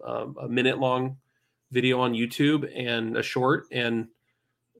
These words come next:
uh, you, it, and it will take a two hour task and make it a twenty minute task.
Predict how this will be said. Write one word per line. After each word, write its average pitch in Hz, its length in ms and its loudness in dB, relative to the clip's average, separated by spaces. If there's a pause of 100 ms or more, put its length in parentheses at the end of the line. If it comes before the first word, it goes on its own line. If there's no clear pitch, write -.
(260)
uh, 113 240 -2
you, 127 260 -4
it, - 180 -4
and 131 160 0
it 131 80 2
will 139 120 10
take 147 180 2
a 143 60 0
two 151 200 4
hour 139 160 6
task 139 360 4
and 135 80 2
make 131 140 0
it 160 60 -2
a - 40 -10
twenty 127 260 -2
minute 113 240 -2
task. - 420 -10